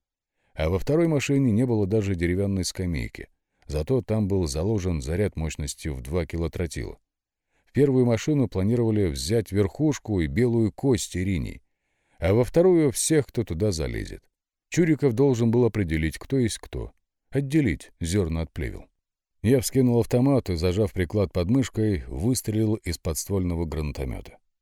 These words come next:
До "Зелёнки" было около полукилометра. Эффективная дальность стрельбы из подствольника Г П двадцать пять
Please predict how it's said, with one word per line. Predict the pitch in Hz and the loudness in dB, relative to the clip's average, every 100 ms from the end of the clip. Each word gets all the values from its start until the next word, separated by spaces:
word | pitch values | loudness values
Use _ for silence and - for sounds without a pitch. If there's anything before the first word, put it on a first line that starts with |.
| _ _ _ | _ _ _
До | 82 | -4
"Зелёнки" | 82 151 175 143 | 0 2 2 0
было | 139 143 135 | 0 4 4
около | 110 127 | 4 2
полукилометра. | 117 123 117 - 123 131 107 57 - _ _ _ | 2 0 0 0 0 0 0 -4 -14 _ _ _
Эффективная | - 85 95 131 120 110 98 | -6 -4 -4 -2 0 0 0
дальность | 76 104 104 98 87 | -2 -2 0 0 -2
стрельбы | - 98 95 110 | -2 -2 0 0
из | 90 | -2
подствольника | 95 87 - 127 107 90 87 | -4 -6 -2 0 2 0 -2
Г | 85 90 | -2 -2
П | 95 | -2
двадцать | 80 80 - 73 | -2 -4 -4 -4
пять | 120 117 | -2 -2